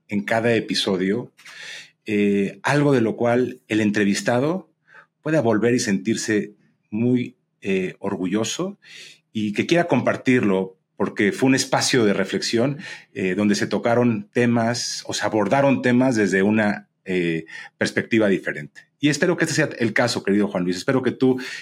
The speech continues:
disfrutes cuando escuches la grabación y que también espero que escuches, eh, el más profundo sentido de gratitud, y hablo por Jack y por mí,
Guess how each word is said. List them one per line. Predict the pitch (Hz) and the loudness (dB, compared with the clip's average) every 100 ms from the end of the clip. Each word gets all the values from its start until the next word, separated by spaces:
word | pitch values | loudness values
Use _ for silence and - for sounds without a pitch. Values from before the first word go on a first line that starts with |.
| - | -4
disfrutes | 113 - 131 139 135 | -2 0 2 2 2
cuando | - 101 | 2 2
escuches | 98 123 113 101 | 2 0 0 0
la | 92 | 0
grabación | 85 85 - 90 139 - - - - - | 0 -2 -2 -2 -4 -6 -12 -12 -12 -6
y | - | -2
que | |
también | 147 160 190 196 196 | 2 4 4 2 0
espero | - 175 170 165 | -2 0 0 2
que | 135 | 0
escuches, | 127 - 170 170 147 139 - - - | 0 -2 -2 0 -2 -2 -4 -8 -6
eh, | 113 110 107 107 104 104 - _ _ _ _ _ _ _ _ _ _ _ _ _ | -4 -2 0 0 0 -2 -6 _ _ _ _ _ _ _ _ _ _ _ _ _
el | 143 143 127 131 | -2 0 2 2
más | 156 196 | 2 2
profundo | - 185 180 175 | 0 0 2 2
sentido | 151 123 147 151 | 2 2 4 4
de | 113 | 4
gratitud, | 107 101 101 - 131 127 - - _ _ _ | 2 0 -2 0 2 2 0 -12 _ _ _
y | 113 | -2
hablo | 131 131 | 0 -2
por | 90 85 | -6 -4
Jack | 107 - | -2 -2
y | - | -4
por | - 78 | -6 -10
mí, | 78 87 | -10 -12